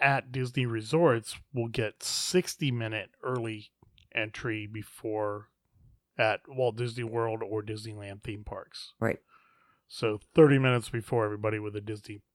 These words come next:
Speaker 1: Plus subscription, which is, like, everybody
Speaker 2: Right.
Speaker 1: at a Disney park on that day.
Speaker 2: <laughs> Pretty much. <laughs>
Speaker 1: And then Hollywood Studios will have character meet and greets and cavalcades, plus more surprises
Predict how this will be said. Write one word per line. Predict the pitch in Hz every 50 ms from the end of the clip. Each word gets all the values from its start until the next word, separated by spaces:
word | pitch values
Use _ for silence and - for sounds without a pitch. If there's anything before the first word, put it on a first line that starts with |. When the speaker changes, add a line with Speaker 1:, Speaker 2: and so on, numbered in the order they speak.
| _ -
Speaker 1:
Plus | - 123 107 -
subscription, | - - 104 95 - - - 110 98 - - 113 101 95
which | 98 101 98 113
is, | 101 98 98 - - -
like, | - 107 95 92 - _ _ _ - -
everybody | - 110 104 107 98 98 104 101 98 101 98 95 107 117 _ _ _ _ _ _ _ _ _ _ _ _ _ _ _ -
Speaker 2:
Right. | - 123 104 104
Speaker 1:
at | 104
a | 104
Disney | 104 107 110 107 104 - 107 98
park | - - 110 101 95 - - -
on | 101 95
that | 98 98 92 -
day. | - - 104 120 -
Speaker 2:
<laughs> | -
Pretty | - - - 143 - - 151 - -
much. | 147 - - - - - - -
<laughs> | - - - - 156 - - - - - - _ _ - 190 - _ _ _ _ _ _ _ _ -
Speaker 1:
And | 131 135 135
then | 131 131 127 127 127 127 127
Hollywood | 120 127 143 151 147 143 139 139 120
Studios | - - - 147 143 139 143 139 135 135 135 127 113 -
will | 123 120
have | 120 120 -
character | - - 143 131 131 120 - 135 120
meet | 117 127 127 120
and | 113 127 123
greets | - 131 123 120 117 - - -
and | - 110 110 110
cavalcades, | - - 151 156 165 156 160 139 - - 160 156 156 151 151 151 143 131 - - - -
plus | - - 131 123 117 - - -
more | 123 117 117 110
surprises | - - 120 104 - - 113 110 113 107 107 113 107 107 104 - - - - - -